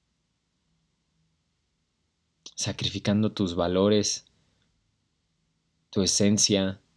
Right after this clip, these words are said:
para caerle bien a los demás, para conseguir novia, para conseguir un empleo, para quedar bien con tu familia, para quedar bien con tu círculo social, que no te dejen de hablar tus amigos de la escuela, ¿no? Que tenemos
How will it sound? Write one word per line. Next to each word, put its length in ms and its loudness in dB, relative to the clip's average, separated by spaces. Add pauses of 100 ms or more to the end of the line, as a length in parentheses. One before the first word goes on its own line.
(120)
para 240 4
caerle 260 2
bien 160 2
a 40 0
los 140 -2
demás, 600 -4 (920)
para 220 4
conseguir 420 -2
novia, 520 -4 (120)
para 180 -2
conseguir 380 -2
un 100 -2
empleo, 540 -6 (380)
para 180 2
quedar 240 2
bien 160 0
con 160 -2
tu 100 -6
familia, 640 -6
para 220 2
quedar 240 -2
bien 160 -4
con 140 -6
tu 80 -8
círculo 320 -6
social, 440 -4
que 80 0
no 140 2
te 80 0
dejen 240 0
de 80 -2
hablar 220 -2
tus 180 -8
amigos 400 -8
de 80 -6
la 100 -4
escuela, 480 0
¿no? 160 -2
Que 120 -6
tenemos 540 -4